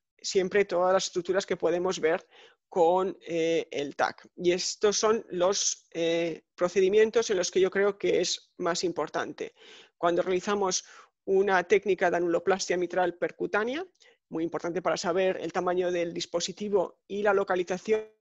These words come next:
de la arteria circunfleja y del seno coronario, que cada vez que pongamos uno de los anchors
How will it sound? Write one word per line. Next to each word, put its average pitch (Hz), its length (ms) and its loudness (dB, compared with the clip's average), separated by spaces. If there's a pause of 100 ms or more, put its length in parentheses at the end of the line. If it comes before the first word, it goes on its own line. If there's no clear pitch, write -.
(200)
de 185 220 -2
la 180 80 -2
arteria 220 260 0
circunfleja 202 720 -2
y 160 80 -6
del 165 140 0
seno 202 220 -2
coronario, 208 540 -2 (380)
que - 120 -10
cada 185 200 4
vez 185 160 0
que 180 120 -2
pongamos 185 420 0
uno 202 160 0
de 185 80 0
los 175 240 0
anchors 202 560 0